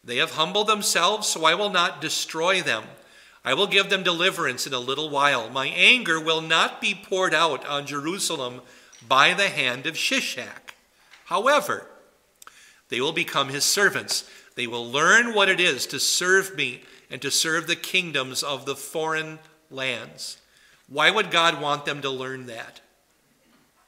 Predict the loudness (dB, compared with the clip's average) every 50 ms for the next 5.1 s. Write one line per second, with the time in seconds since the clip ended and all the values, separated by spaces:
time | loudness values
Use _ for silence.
0 | _ _ _ _ _ _ _ _ _ _ -6 -4 -2 -2 -2 -4 -4 -8 -14 -10
1 | _ 0 0 2 2 0 -2 -2 2 2 2 2 2 0 -2 -2 -2 0 2 2
2 | 2 2 2 2 2 2 0 -4 -10 -16 -18 -20 -20 -20 -20 -8 0 2 2 4
3 | 6 6 4 4 4 2 0 0 0 0 0 0 0 0 0 -2 -2 -2 -2 -2
4 | -4 -4 -4 -4 -4 -4 -4 -6 -6 -6 -4 -6 -6 -6 -6 -8 -8 -10 -12 -14
5 | -16 -18